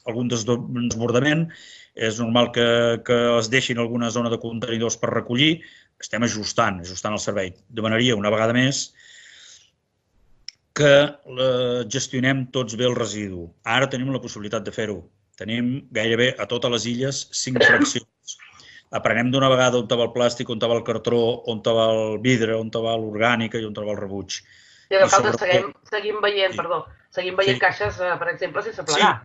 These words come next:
Speaker 1: sí, és el que anava a dir. Vull dir, entenem-ho d'una vegada. Eh, eh, eh, el plàstic, per anar bé, aixafat. Les ampolles aquestes, si algú consumeix ampolles, garrafes d'aigua d'aquestes de dos litres, de cinc o de vuit,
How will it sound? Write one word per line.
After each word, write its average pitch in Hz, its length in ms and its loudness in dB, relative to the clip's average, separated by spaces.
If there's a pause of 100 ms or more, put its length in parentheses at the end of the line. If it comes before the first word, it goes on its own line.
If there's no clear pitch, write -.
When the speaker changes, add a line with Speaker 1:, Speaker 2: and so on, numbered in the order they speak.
(360)
Speaker 1:
sí, 196 200 0 (120)
és 170 120 0
el 170 80 0
que 180 80 2
anava 170 240 6
a 160 60 4
dir. 160 180 4
Vull 143 180 -6
dir, 113 140 -10 (320)
entenem-ho 156 460 0
d'una 220 180 0
vegada. 107 460 -2 (180)
Eh, - 60 -20
eh, 127 960 -6
eh, 120 40 0 (220)
el 131 160 -4
plàstic, 233 480 -2 (540)
per 139 100 2
anar 165 120 4
bé, 165 120 4 (640)
aixafat. - 600 -2 (360)
Les 113 160 -8
ampolles 175 320 0
aquestes, 160 400 -2
si 127 80 -4
algú 147 240 -10
consumeix 139 480 -2
ampolles, 113 400 0
garrafes 113 480 0
d'aigua 113 240 -2
d'aquestes 107 400 -8
de 104 80 -6
dos 117 160 -8
litres, 151 300 -8
de 107 100 -4
cinc 175 320 -8
o 107 80 -6
de 95 80 -4
vuit, 160 300 -2